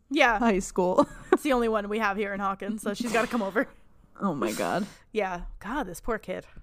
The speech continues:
Speaker 2: It is bad. And I know we are talking about children, but I do also wanna say there is a slow burn that happens with Mike and Elle in season two.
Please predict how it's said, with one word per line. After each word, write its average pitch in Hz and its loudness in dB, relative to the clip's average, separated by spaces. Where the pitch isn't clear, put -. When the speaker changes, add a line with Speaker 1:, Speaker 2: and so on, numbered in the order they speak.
Speaker 2:
It 269 4
is 285 0
bad. 240 2
And 220 2
I 226 2
know 233 2
we 320 0
are 381 0
talking 240 2
about 214 0
children, 190 0
but 190 6
I 220 4
do 226 2
also 339 0
wanna 320 2
say 214 2
there 190 0
is 262 2
a 403 2
slow 226 0
burn 160 0
that 160 2
happens 170 2
with 190 0
Mike 165 2
and 180 0
Elle 143 2
in 156 -2
season 147 -2
two. - 0